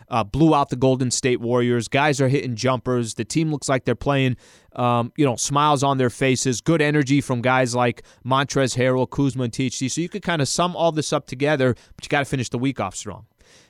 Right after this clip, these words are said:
And the reason why I say that, um, is there's really not much margin for error. I mean, if you look at this, kinda look at where the Lakers are in the standings right now. Okay, so they're twenty-seven and thirteen.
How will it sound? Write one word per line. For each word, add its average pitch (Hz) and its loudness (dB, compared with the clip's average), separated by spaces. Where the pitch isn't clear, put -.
And 147 -4
the 175 2
reason 247 0
why 180 2
I 151 2
say 139 2
that, 107 -2
um, 117 -4
is 123 0
there's 151 0
really 233 0
not 147 -2
much 147 -2
margin 143 0
for - -4
error. 113 -2
I - -12
mean, 127 -4
if 131 -4
you 143 4
look 180 2
at 185 -2
this, - -2
kinda 240 2
look 202 6
at 165 2
where 151 4
the 143 2
Lakers 135 2
are 123 4
in 117 -2
the 107 -4
standings 101 -6
right 90 -8
now. 85 -14
Okay, 127 0
so 139 -4
they're 107 -2
twenty-seven 147 -4
and 107 -6
thirteen. 104 -6